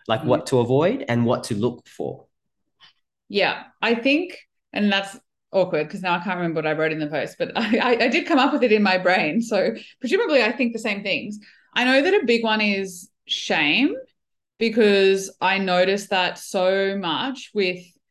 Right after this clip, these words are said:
Speaker 2: a lot of healthcare professionals and whoever else,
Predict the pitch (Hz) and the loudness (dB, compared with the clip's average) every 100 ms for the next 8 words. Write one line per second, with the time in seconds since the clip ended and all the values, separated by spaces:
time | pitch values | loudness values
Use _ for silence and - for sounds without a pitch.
0 | _ _ _ _ _ - 196 196 202 220 | _ _ _ _ _ -4 2 2 2 0
1 | 190 277 202 175 175 175 175 _ _ - | -2 0 -2 0 0 -4 -10 _ _ -8
2 | 180 170 165 185 170 170 160 165 170 - | -4 -4 -4 -4 -4 -4 -6 -8 -10 -16
3 | _ - - 196 180 175 175 165 165 - | _ -20 -10 -2 0 2 2 2 0 -6
4 | - | -20